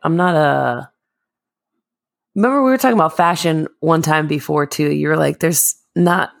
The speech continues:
you know, like, a whole lot of choices for men's fashion. Like, you just, you're either this guy or that guy or this guy," right?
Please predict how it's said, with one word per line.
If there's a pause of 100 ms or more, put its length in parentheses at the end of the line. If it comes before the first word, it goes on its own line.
you
know,
like,
a
whole
lot
of
choices
for
men's
fashion.
Like,
you
just, (320)
you're
either
this
guy
or
that
guy
or
this
guy,"
right?